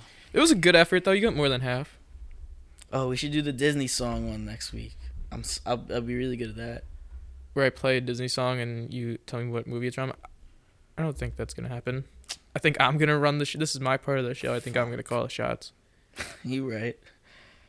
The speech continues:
Speaker 2: Oh, man. That was enjoyable.
Speaker 1: I had fun.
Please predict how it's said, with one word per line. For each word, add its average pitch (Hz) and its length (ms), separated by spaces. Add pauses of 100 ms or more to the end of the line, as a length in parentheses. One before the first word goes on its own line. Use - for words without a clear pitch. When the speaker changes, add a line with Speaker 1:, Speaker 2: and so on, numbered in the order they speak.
(1080)
Speaker 2:
Oh, 120 40 (240)
man. 117 340 (400)
That 117 120
was 247 140
enjoyable. 113 540 (680)
Speaker 1:
I 156 140
had 165 180
fun. 123 280